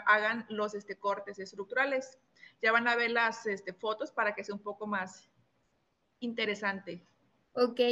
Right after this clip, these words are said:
Speaker 2: un paciente cuando lo, lo van a programar para cirugía, y ahí entran los protecistas maxilofaciales y pueden hacer la prótesis, tomar desde antes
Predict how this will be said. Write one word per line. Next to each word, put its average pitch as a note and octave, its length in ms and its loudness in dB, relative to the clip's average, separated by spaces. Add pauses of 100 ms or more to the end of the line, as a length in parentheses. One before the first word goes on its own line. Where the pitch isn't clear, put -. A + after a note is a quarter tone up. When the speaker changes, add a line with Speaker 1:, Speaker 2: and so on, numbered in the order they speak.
(120)
Speaker 2:
un C4 140 2
paciente C#4+ 480 2
cuando B3 240 4
lo, A3+ 880 6
lo A#3+ 200 0
van A#3+ 260 0
a B3 500 2 (1080)
programar A#3 540 4
para B3+ 340 4
cirugía, B3 680 -4 (420)
y C4+ 80 6
ahí C#4 200 8
entran D#4 240 4
los E4 100 0
protecistas B3+ 460 0
maxilofaciales B3+ 800 4
y A#3 80 -6
pueden C4+ 340 4
hacer C4 340 4
la C4 180 4
prótesis, C4 520 2
tomar A#3 300 2
desde C4 260 6
antes B3+ 460 0